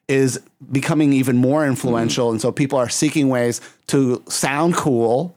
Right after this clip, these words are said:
Speaker 2: Mm-hmm.
Speaker 1: and hip by using words like riz, as
Speaker 2: I'm
Speaker 1: opposed to
Speaker 2: dripping with
Speaker 1: saying
Speaker 2: riz, yo.
Speaker 1: "Dripping with riz, baby." And, uh, you know, Merriam-Webster, uh, said authentic was the,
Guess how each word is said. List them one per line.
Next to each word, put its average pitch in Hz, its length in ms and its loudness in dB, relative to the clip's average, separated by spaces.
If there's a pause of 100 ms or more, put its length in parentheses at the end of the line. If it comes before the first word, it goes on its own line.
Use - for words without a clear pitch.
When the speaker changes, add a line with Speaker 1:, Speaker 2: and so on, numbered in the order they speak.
Speaker 2:
Mm-hmm. 92 420 0
Speaker 1:
and 127 120 -2
hip 165 480 2 (720)
by 135 220 0
using 135 340 2
words 123 240 0
like 123 220 0
riz, 135 560 2
as 127 100 0
Speaker 2:
I'm 131 80 0
Speaker 1:
opposed 131 220 2
to - 0 -
Speaker 2:
dripping 131 200 2
with - 0 -
Speaker 1:
saying 139 220 2
Speaker 2:
riz, 113 320 2
yo. 98 420 2
Speaker 1:
"Dripping 214 560 2
with 190 320 2
riz, 220 440 4
baby." 165 640 2 (680)
And, 170 300 2
uh, 175 300 2
you 202 80 0
know, 185 100 2
Merriam-Webster, 175 1200 0
uh, 139 420 0
said 143 520 -2 (120)
authentic 151 680 -2 (300)
was 120 240 -2
the, 113 580 0